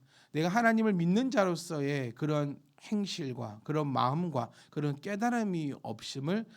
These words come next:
내가 슬퍼했다면 우리는 충분히 그리스도인이다라는 그 이름의 칭함을 내가 감당할 수 있다고 저는 믿어요. 그런데 우리가 오늘 웃었던 거, 혹시 길거리 지나가다가 천 원짜리 하나 주워가지고 웃었다면,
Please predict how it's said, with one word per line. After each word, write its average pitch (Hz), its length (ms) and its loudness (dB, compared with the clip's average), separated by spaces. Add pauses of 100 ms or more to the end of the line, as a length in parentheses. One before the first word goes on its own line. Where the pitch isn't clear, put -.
(120)
내가 117 320 -6
슬퍼했다면 139 960 -8 (220)
우리는 113 440 -6 (100)
충분히 180 580 -4 (240)
그리스도인이다라는 151 1500 -2
그 135 280 0
이름의 151 400 -2
칭함을 160 680 -6 (220)
내가 117 300 -8
감당할 120 580 -6
수 - 260 -12
있다고 143 400 -4
저는 110 300 -10
믿어요. 110 260 -12 (560)
그런데 262 280 4
우리가 208 240 4
오늘 185 260 2
웃었던 165 480 -4
거, 104 240 -4 (160)
혹시 165 580 -2 (280)
길거리 202 340 4
지나가다가 190 560 2
천 180 180 -6
원짜리 196 240 -2
하나 165 200 -2
주워가지고 135 760 -4 (300)
웃었다면, 139 560 -6